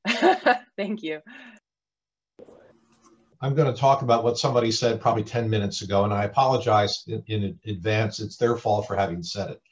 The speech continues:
Speaker 2: So what, what folks are pointing out is, is that in, in a lot of disciplines, and, and what I study, military members and families,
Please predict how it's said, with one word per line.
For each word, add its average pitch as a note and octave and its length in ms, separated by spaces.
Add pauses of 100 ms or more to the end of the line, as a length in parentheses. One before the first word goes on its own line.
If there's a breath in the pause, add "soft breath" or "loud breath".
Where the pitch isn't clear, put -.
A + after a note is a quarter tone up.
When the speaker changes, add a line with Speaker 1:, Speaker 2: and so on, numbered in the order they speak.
(200 soft breath)
Speaker 2:
So - 480 (540 soft breath)
what, D#3 180
what E3 180
folks - 360
are F3 80
pointing C3 400
out G2 320 (100)
is, G2+ 300
is A2 240
that G#2 320
in, G#2+ 240
in A#2 80
a A2+ 60
lot C#3 280
of C3+ 140
disciplines, - 680 (260 soft breath)
and, B2 200
and B2+ 140
what B2+ 120
I F3 140
study, G2 420
military A#2+ 460
members G2 420
and E2+ 180
families, E2+ 580